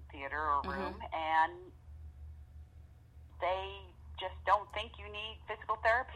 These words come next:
Speaker 1: after surgery. Any
Speaker 2: Wow.
Speaker 1: surgery, I think you need surgery, you know, you need physical therapy.
Speaker 2: Yes.
Speaker 1: If I was to have my ankle,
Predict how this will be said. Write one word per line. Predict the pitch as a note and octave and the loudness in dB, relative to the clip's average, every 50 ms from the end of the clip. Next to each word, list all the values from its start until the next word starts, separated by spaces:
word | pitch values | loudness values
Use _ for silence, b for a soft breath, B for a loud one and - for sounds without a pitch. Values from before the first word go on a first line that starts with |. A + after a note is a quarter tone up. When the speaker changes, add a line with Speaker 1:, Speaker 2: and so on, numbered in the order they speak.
| A#3 | 4
Speaker 1:
after | A3+ A3 A3 - A#3 - - | 4 4 4 4 -2 -2 0
surgery. | G#3 A3 B3+ - - E3 C3+ A2 - - - | 2 2 2 2 0 -2 -2 -2 -2 -2 -2
Any | G3+ A3 C#4 | 0 0 -2
Speaker 2:
Wow. | D4 E3 E3 A3+ B3 | -6 -2 0 0 0
Speaker 1:
surgery, | - - A#3 A3+ F#3+ F#3 F#3+ - - - | 0 0 -2 -2 -2 -4 -6 -4 2 4
I | - F#3 F#3 - | 4 4 4 0
think | F3 F3+ F#3 F3+ - b b b b b b - | -8 -10 -10 -12 -16 b b b b b b -12
you | G#3 | -10
need | G3+ G3+ A3 A3+ - - - | -8 -8 -8 -10 -6 0 4
surgery, | G3+ A3+ C4 C4+ - - - G#3 | 4 4 4 2 -2 -6 -8 -8
you | G3+ F#3 | 0 2
know, | E3+ D#3+ | 2 2
you | E3+ F#3 F#3+ F3+ | 2 -4 -8 -10
need | F#3 F#3+ - - | -10 -12 -10 -10
physical | F#3 F#3 - - G3+ | -12 -8 -6 -6 -4
therapy. | G3 A#3 A3 A#3 A3 A#3+ B3+ | 0 2 2 2 2 2 0
Speaker 2:
Yes. | - D#3+ D#3 | -2 6 10
Speaker 1:
If | F3+ | 12
I | F3+ G#3 | 12 12
was | B3+ C#4 C4+ | 10 6 0
to | - - - - - - - G3 | -4 -10 -14 -14 -10 2 2 2
have | G3 F3+ | 6 8
my | F3+ F3 E3+ F3 - | 6 6 6 6 2
ankle, | E3+ F#3+ A#3+ B3+ - A#3 E3 C3+ D3 D#3+ | 0 0 0 2 4 6 6 6 4 0